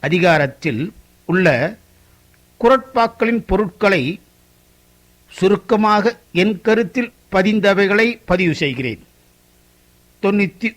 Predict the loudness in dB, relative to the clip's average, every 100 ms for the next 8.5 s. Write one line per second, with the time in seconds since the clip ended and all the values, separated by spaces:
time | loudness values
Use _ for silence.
0 | -6 -4 0 0 0 0 -4 -4 -6 -6
1 | -6 -8 -8 _ _ _ _ _ _ _
2 | _ _ -4 0 0 0 -2 -2 -2 2
3 | 2 0 -4 _ _ _ _ _ _ _
4 | _ _ -2 0 2 0 0 -2 -4 -4
5 | -4 -4 -6 _ _ _ _ _ _ _
6 | _ -4 0 -2 -2 -4 -2 -4 -8 -12
7 | _ _ _ _ _ _ _ _ _ -4
8 | 0 2 2 0